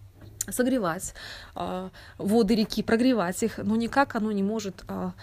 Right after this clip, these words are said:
поработить или проконтролировать, а, женщину воды. Это фактически сделать невозможно. А, считается, а, с точки зрения Бадзи, что,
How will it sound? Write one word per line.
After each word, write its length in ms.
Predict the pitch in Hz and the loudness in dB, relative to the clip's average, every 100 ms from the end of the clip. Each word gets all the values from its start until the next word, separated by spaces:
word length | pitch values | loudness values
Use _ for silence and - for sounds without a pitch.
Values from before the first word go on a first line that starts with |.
| - - | -12 -2
поработить 680 | 202 208 214 262 269 - | 2 2 2 2 2 0
или 380 | - 202 190 170 - - | -2 0 0 0 -4 -2
проконтролировать, 960 | 202 220 208 208 226 226 180 175 - - - - - | 2 4 4 2 4 0 0 -2 -4 -10 -14 -16 -12
а, 160 | - 175 | -4 0
женщину 420 | 202 196 190 180 | 2 2 0 0
воды. 320 | 185 175 165 | 2 0 -2
Это 140 | 165 - | -4 -6
фактически 560 | - - - - 202 | -6 -4 -4 -2 -2
сделать 320 | 170 208 190 | 2 2 2
невозможно. 760 | 180 185 185 185 190 160 - - - - - - - | 0 0 2 0 0 -2 -6 -14 -12 -12 -12 -14 -10
А, 160 | 185 | -6
считается, 560 | - - 330 339 - 185 170 | -4 2 4 2 0 -2 0
а, 320 | 170 170 170 | -2 -2 -2
с 60 | 165 | -4
точки 260 | 190 - 190 | -4 -2 2
зрения 300 | 196 185 175 | 2 2 0
Бадзи, 320 | 180 190 269 | -2 0 -2
что, 340 | - 190 - | -2 -4 -4